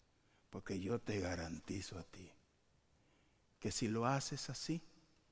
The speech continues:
A ti también se te podrá aplicar esa expresión que dijo Jesús a sus discípulos, a ese grupo de setenta cuando los envió a predicar y regresaron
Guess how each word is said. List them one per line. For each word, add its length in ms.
A 140
ti 220
también 540
se 120
te 160
podrá 380
aplicar 580
esa 180
expresión 640
que 160
dijo 300
Jesús 480
a 60
sus 240
discípulos, 760
a 120
ese 220
grupo 380
de 120
setenta 640
cuando 280
los 180
envió 220
a 60
predicar 500
y 60
regresaron 680